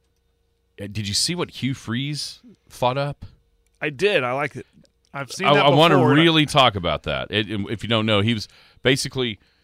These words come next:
Speaker 1: instead of having kind of a, a spring game slash scrimmage, you actually play somebody else.
Speaker 2: Would it be like a, like a scrimmage where the coaches go, "Well, stop right here," and they go out there, you know, like,
Speaker 1: I don't know.
Speaker 2: like some,
Speaker 1: I,
Speaker 2: like
Speaker 1: I haven't
Speaker 2: you
Speaker 1: looked. I,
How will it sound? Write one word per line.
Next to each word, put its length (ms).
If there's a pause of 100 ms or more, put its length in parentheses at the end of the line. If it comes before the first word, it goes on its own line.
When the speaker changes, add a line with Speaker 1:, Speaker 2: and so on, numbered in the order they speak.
(160)
Speaker 1:
instead 300
of 80
having 260
kind 220
of 80
a, 160
a 160
spring 840
game 480
slash 540
scrimmage, 640 (380)
you 140
actually 260
play 340
somebody 460
else. 420 (1300)
Speaker 2:
Would 220
it 160
be 220
like 340
a, 400 (880)
like 260
a 100
scrimmage 1160
where 160
the 100
coaches 420
go, 140
"Well, 180
stop 360
right 180
here," 160
and 80
they 80
go 160
out 160
there, 240
you 80
know, 140
like, 100
Speaker 1:
I 40
don't 120
know. 160
Speaker 2:
like 100
some, 220
Speaker 1:
I, 60
Speaker 2:
like 100
Speaker 1:
I 100
haven't 280
Speaker 2:
you 60
Speaker 1:
looked. 300
I, 200